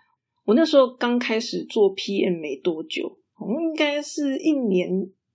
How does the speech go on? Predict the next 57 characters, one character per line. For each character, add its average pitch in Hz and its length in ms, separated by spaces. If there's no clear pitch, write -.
一 381 100
年 214 200
快 214 160
两 175 240
年 - 240
吧。 - 380
那 349 100
我 262 120
那 247 100
个 294 60
时 247 160
候 254 120
呢， 208 120
其 208 160
实 220 80
在 247 160
还 226 140
没 220 100
有 208 120
做 202 220
P 208 300
M 190 160
的 160 60
时 170 180
候， 180 260
我 196 120
那 254 80
个 277 80
时 240 80
候 226 100
只 226 140
是 220 140
觉 185 180
得， 185 160
诶， 185 380
我 160 220
可 196 380
以， 208 240
好， - 260
我 190 180
觉 214 220
得 226 140
我 185 200
可 220 360
以 269 160
做 208 280
P - 120
M。 - 140
那 294 140
可 - 200
是 - 160
我 196 160
真 247 200
的 247 80
可 226 260
以 185 220
吗？ 160 420